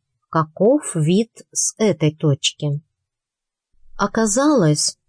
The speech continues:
что с противоположного берега картина водопада представляла ещё больше затруднений такому любителю-художнику,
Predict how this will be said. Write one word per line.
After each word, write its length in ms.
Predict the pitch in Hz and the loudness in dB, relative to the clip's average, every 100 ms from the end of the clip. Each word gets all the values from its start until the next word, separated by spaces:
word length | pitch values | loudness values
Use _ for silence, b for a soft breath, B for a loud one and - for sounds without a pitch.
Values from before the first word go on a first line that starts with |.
| - | -8
что 220 | - 254 | -4 -2
с 100 | 240 | -2
противоположного 1120 | - 247 - 254 - 247 220 160 147 156 160 | -2 -4 0 -2 0 2 4 4 4 2 2
берега 440 | 165 233 262 202 208 | 2 2 2 0 0
картина 500 | 214 208 - 214 185 | -2 -4 -2 2 2
водопада 560 | 165 160 156 233 220 | 2 0 0 -2 0
представляла 800 | 214 180 - - 185 202 214 208 | -2 -4 -4 -2 2 4 4 4
ещё 320 | 208 202 - | 2 0 -2
больше 500 | 240 226 247 180 - | 0 2 2 2 0
затруднений 880 | 156 160 156 156 147 180 247 226 175 | 0 0 0 -2 2 4 4 4 2
такому 460 | - 170 - 180 170 | 0 -4 0 2 4
любителю-художнику, 1400 | 165 156 165 156 156 156 170 240 269 233 220 - 208 | 4 2 0 0 -2 -2 0 0 2 2 0 0 -2